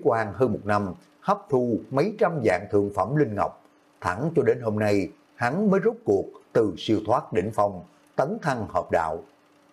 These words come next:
Lấy trình độ linh khí của mười châu hôm nay, nếu không phải hắn lĩnh ngộ phương pháp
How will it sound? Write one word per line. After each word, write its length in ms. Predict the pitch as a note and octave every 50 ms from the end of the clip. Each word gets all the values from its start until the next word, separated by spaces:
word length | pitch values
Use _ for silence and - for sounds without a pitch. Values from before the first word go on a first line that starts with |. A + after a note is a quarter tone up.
| _ _ -
Lấy 260 | C#3 D#3 G3+ G#3+ - -
trình 180 | C#3+ A2+ A2
độ 260 | G#2+ G#2+ - F2+ F#2+ A2+
linh 200 | C3+ C#3 C3+ B2+
khí 260 | A#2 - D#3 F#3+ A3 -
của 60 | -
mười 180 | B2+ G#2 F2+ D#2+ -
châu 120 | A2+ G2+ F#2+
hôm 200 | G#2+ A2 G2+ G2+
nay, 280 | G2+ G2 G2+ F#2 E2+ - - _ _ _ -
nếu 220 | C#3 D#3 A3 C4+ -
không 180 | - F#3 D3 A2
phải 140 | A2 A2
hắn 240 | G#2+ A2 A#2+ D#3 A3+
lĩnh 260 | G#3+ D#3+ G2+ A#2+ D#3
ngộ 220 | C#3 G2+ F2 E2 - -
phương 180 | D#3 D3+ D3
pháp 200 | - E3 F#3+ -